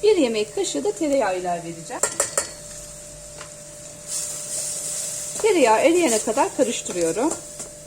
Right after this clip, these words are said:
Tereyağı eridikten sonra bir tatlı kaşığı domates salçası ilave ediyorum. Yarım çay kaşığı karabiber.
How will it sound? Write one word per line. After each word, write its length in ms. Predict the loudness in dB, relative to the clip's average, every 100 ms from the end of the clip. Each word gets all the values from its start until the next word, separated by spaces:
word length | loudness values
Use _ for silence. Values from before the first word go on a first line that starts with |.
| -12 -10 -10 -10 -12 -12 -12 -14 -14 -14 -16 -16 -16 -16 -16 -16 -16 -16 -8
Tereyağı 360 | -4 0 2 0
eridikten 560 | -4 -10 -4 0 0 -2
sonra 380 | -6 -6 -4 -6 -6 -8
bir 120 | -8 -4
tatlı 300 | -6 -6 -12 -14
kaşığı 420 | -12 -10 -8 -8 -8
domates 400 | -4 -4 -4 -4
salçası 500 | -2 -2 -2 -6 -4
ilave 400 | -2 -2 -4 -6
ediyorum. 440 | -2 0 0 -2 -4 -16 -20 -20 -16 -8
Yarım 240 | -2 0
çay 300 | 2 2 2
kaşığı 380 | 0 -2 0 -2 0
karabiber. 800 | 0 2 0 0 0 -2 -8